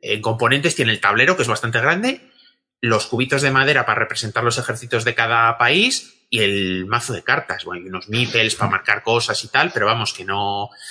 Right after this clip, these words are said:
tiene, a ver, tiene más cosas, tiene cosas que no he explicado, pero no me quería,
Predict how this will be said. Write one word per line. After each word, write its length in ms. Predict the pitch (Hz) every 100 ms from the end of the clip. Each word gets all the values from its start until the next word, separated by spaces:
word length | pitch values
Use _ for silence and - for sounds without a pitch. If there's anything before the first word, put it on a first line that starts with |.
| -
tiene, 200 | 113 117
a 80 | 117
ver, 160 | 123 120
tiene 180 | 135 131
más 200 | 131 -
cosas, 380 | 147 143 170 -
tiene 200 | 113 110
cosas 260 | 107 90 -
que 100 | 110
no 60 | 104
he 40 |
explicado, 460 | - 107 120 139 -
pero 220 | 98 95
no 200 | 101 107
me 120 | 110
quería, 480 | 110 107 107 104 104